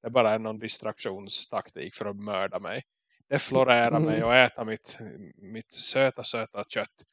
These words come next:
Speaker 1: Men jag ska ändå gå fram och, "Hey, what's up, man?" Liksom, "Are you, ah?"
Speaker 2: <laughs>
Speaker 1: Men, naja,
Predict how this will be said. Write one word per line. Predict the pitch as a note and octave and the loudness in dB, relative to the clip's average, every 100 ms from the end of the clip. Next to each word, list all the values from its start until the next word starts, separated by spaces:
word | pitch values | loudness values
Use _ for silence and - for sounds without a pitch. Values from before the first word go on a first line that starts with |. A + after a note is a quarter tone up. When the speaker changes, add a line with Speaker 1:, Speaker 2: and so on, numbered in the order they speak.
| - - _ | -20 -20 _
Speaker 1:
Men | C3 C#3+ | 0 4
jag | B2 D3+ | 4 2
ska | E3+ | 2
ändå | G3 F#3 | 2 2
gå | C3 | 0
fram | B2+ A#2 | 0 0
och, | A2+ F2 | 0 -2
"Hey, | E2 A2+ C#3 B2+ A2+ - | -6 -2 0 2 -2 -8
what's | - A2+ C#3+ D#3 - F#2+ | -12 -4 0 0 0 -4
up, | - | -4
man?" | - D#2 F#2+ | -10 -10 -10
Liksom, | B2 B2+ B2 A2 A#2+ | -14 -12 -12 -10 -4
"Are | B2 | 0
you, | B2+ G3+ | 4 8
ah?" | F4+ E4 C4 A#3 - D#3+ | 10 8 4 -2 -6 -4
Speaker 2:
<laughs> | G#3 - _ _ - D3 B2 | -4 -4 _ _ -8 -8 0
Speaker 1:
Men, | C#3 C3 B2 B2+ - G#2+ G2 B2+ - - - B2+ | 2 2 -4 -10 -18 -20 -18 -18 -20 -20 -14 -6
naja, | D#2 | -6